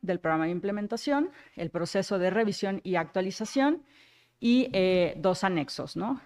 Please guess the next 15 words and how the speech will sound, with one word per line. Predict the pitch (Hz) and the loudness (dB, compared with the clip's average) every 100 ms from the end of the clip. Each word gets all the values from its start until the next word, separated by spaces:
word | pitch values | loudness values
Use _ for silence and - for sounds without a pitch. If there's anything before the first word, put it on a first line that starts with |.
| - | -6
Los | 165 185 | -2 0
elementos | 160 170 175 175 | 0 0 0 0
de | 196 | 0
la | 170 | 2
cadena | 156 151 170 | 2 2 2
lógica | 190 220 - - 302 349 | 2 2 2 2 -2 0
del | 180 170 | -2 2
programa | 160 160 | 2 2
de | 165 | 2
implementación | 170 180 180 185 202 254 285 | 0 -2 -4 -4 -2 0 0
y | 202 | 0
el | 175 | -2
fichero | 165 165 - 156 | -2 -6 -4 -2
de | 156 | 0
indicadores. | 156 143 139 - - 151 | 0 -2 -4 -4 -6 -12